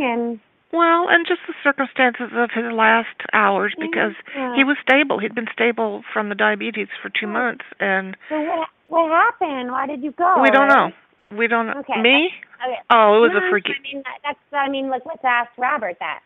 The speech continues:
Speaker 1: Okay,
Speaker 2: Oh.
Speaker 1: so let's, let's,
Speaker 2: Yeah,
Speaker 1: yeah, let's
Speaker 2: no,
Speaker 1: get
Speaker 2: he, yeah,
Speaker 1: Hmm.
Speaker 2: his, um, his coma was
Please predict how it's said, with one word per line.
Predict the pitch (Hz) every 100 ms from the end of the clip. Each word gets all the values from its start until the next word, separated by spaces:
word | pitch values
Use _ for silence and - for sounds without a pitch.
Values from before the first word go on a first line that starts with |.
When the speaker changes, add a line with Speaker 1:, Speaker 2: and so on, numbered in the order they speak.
| _ _ _ _ _ -
Speaker 1:
Okay, | 269
Speaker 2:
Oh. | 247 359 170
Speaker 1:
so | 269
let's, | 285 - - 262
let's, | _ _ -
Speaker 2:
Yeah, | 220 294
Speaker 1:
yeah, | 269 170
let's | 185
Speaker 2:
no, | 214 196
Speaker 1:
get | 247
Speaker 2:
he, | 254 - _ _ _
yeah, | 226 214 190
Speaker 1:
Hmm. | 262
Speaker 2:
his, | 311 302 247
um, | 208 185 180 226
his | 269 277
coma | - 208 190
was | 190 190